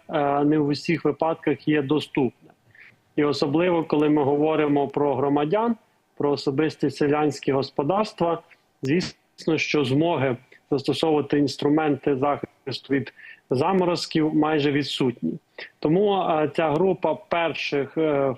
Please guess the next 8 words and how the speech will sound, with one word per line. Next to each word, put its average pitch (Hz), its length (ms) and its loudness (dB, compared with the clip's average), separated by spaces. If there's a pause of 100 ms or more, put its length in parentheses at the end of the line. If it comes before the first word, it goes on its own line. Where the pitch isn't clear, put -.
фруктів, 202 520 0 (440)
абрикоси, 143 560 -2
персики, 170 560 -2
дійсно 151 520 0
є 151 460 0 (240)
в 151 300 2 (380)
значній 156 1000 0 (1000)
групі 156 540 0